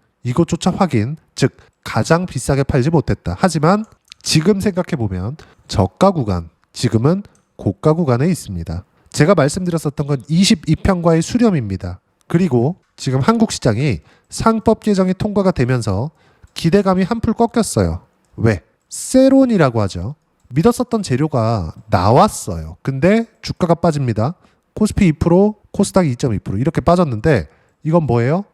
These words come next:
일부 차익 매물이 나온 거예요. 그럼 이게 끝이냐? 아니요. 절대 그렇지 않죠. 이제부터는 외국인들의 수급이 진행되기 시작할 겁니다. 이건 외국인들의 수급이 다시 두산 에너빌리티로 돌아와서 두산 에너빌리티가 엄청나게 상승할 거예요. 이게 아니라 외국인들이 전체적으로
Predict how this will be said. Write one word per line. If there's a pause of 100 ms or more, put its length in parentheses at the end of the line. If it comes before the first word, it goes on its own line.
(120)
일부
차익
매물이
나온
거예요.
그럼
이게
끝이냐? (200)
아니요. (280)
절대
그렇지
않죠. (240)
이제부터는 (340)
외국인들의
수급이
진행되기
시작할
겁니다. (360)
이건 (220)
외국인들의
수급이
다시
두산
에너빌리티로
돌아와서
두산
에너빌리티가
엄청나게
상승할
거예요. (240)
이게
아니라 (280)
외국인들이
전체적으로